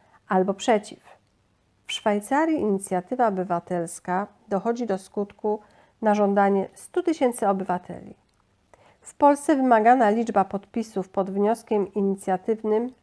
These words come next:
powinna więc porównywalnie wynosić pięćset tysięcy. Realistyczny okres na zbieranie podpisów mógłby wynosić osiemnaście miesięcy. W przypadku opowiedzenia się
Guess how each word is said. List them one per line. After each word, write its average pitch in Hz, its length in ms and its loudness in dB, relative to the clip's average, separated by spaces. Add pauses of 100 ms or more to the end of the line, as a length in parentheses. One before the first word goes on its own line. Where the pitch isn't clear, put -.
(120)
powinna 277 460 2
więc 226 480 -4 (240)
porównywalnie 214 840 2
wynosić 185 480 -4 (380)
pięćset 262 540 -4
tysięcy. - 680 -12 (1200)
Realistyczny 277 800 0
okres 262 320 0
na 214 140 0
zbieranie 226 420 0
podpisów 214 760 -8
mógłby 202 400 -2
wynosić 190 580 -2 (180)
osiemnaście 180 760 -4
miesięcy. 196 680 -4 (800)
W - 160 -20
przypadku 214 920 -2
opowiedzenia 202 760 0
się 185 380 -4